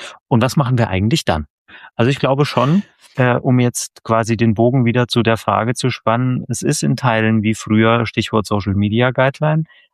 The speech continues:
aber es wäre sehr viel wichtiger und es kommt vielleicht so langsam,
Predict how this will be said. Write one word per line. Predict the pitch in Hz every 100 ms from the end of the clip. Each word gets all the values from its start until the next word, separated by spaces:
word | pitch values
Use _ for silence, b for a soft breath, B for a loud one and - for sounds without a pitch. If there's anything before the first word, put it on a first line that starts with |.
| _
aber | - 113 113 113
es | 110 -
wäre | 110 113
sehr | 101 113
viel | 113 - 113 117 110 101
wichtiger | 135 - - - 131 127 131 139 143 -
und | 120 110
es | 107 - - - - _ _ -
kommt | - 123 143
vielleicht | - 117 117 113
so | -
langsam, | 107 101 113 107 110